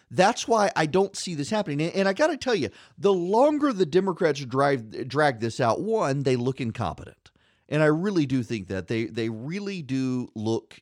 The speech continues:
incompetent. Uh, two, they look partisan. And every single one of us can agree this is a partisan inquiry. Impeachment is a political inquiry. But it makes it look like the Democrats themselves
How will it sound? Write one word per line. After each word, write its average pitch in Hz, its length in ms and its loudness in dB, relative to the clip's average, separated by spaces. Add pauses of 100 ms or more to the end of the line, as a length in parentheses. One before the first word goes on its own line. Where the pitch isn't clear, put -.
incompetent. 110 840 -8 (480)
Uh, 120 300 2 (160)
two, 240 680 2 (1900)
they 165 260 4
look 185 320 0
partisan. 214 640 0 (800)
And 165 220 2
every 254 360 2
single 233 280 0
one 185 140 2
of 156 100 0
us 156 100 2
can 175 200 -2
agree 131 260 0
this 147 200 -2
is 170 140 -4
a 170 60 -2
partisan 139 420 -4
inquiry. 113 340 -2
Impeachment 180 600 -8
is 135 520 -2 (380)
a 139 80 4
political 135 800 -2
inquiry. 92 460 -8 (1900)
But 196 300 6
it 214 300 -2
makes 247 520 0
it 214 160 2
look 175 440 4
like 135 320 2
the 135 100 0
Democrats 156 680 -2
themselves 120 760 0